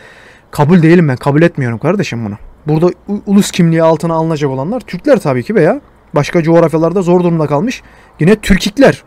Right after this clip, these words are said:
Türk etnisitesinden olanlar. Ve bunların arasından tabii ki mesela Arapçılık yapa-, yap-, yapanlar da dışarıda bırakılacak. Arapçılık yapmayanlar Türkiye'deki Türk ulusuna dahil edebilirler ancak. Bu zaten haktır. Buna ek olarak bak, Türkiye Cumhuriyeti kurulduğu zaman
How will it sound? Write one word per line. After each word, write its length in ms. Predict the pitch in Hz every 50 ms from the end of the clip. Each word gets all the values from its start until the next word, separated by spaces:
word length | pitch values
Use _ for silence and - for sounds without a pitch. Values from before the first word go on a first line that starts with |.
| _ -
Türk 200 | - 202 175 208
etnisitesinden 640 | 196 202 202 180 - - 196 175 - 220 233 240
olanlar. 420 | 220 202 151 139 127 120 110 - - _ _ _ _ - _ _ _ _ _ _ _ -
Ve 100 | 143 135
bunların 300 | 151 165 185 202 214 214
arasından 460 | 214 208 202 175 - 190 196 202 180
tabii 240 | 175 208 208 180 175
ki 80 | 185 185
mesela 200 | 175 160 180 175
Arapçılık 480 | - 165 165 170 160 - 196 208 214 -
yapa-, 260 | 196 170 - 190 190 -
yap-, 240 | 180 170 175 180 - _ _ _ -
yapanlar 480 | 175 160 147 170 180 208 233 233 214
da 120 | 202 175 143
dışarıda 400 | 147 - 165 147 143 139 147 139
bırakılacak. 500 | 143 139 131 131 135 135 147 254 277 - -
Arapçılık 460 | 151 151 147 - - 175 190 160 160
yapmayanlar 480 | 196 - - 175 165 147 131 123 117 - _ - - _ _ _ -
Türkiye'deki 520 | - 160 147 - 160 151 151 147 143 147
Türk 260 | - - 160 151 -
ulusuna 380 | 170 156 139 - - 156 156 143
dahil 220 | 147 143 143 143
edebilirler 500 | 143 131 143 135 135 135 135 131 135 131
ancak. 280 | 127 127 127 120 127 - _ - - - - - - - - _ _ _ -
Bu 40 | 143
zaten 280 | 143 160 165 - 196
haktır. 300 | 214 226 208 - 156 143
Buna 180 | 143 165 202 208
ek 160 | 208 202 220
olarak 300 | 226 208 180 220 240 -
bak, 200 | 156 127 - -
Türkiye 260 | - 185 165 185 190
Cumhuriyeti 320 | 165 175 170 156 151 131 139
kurulduğu 340 | - 180 185 185 185 196 170
zaman 260 | 143 135 131 175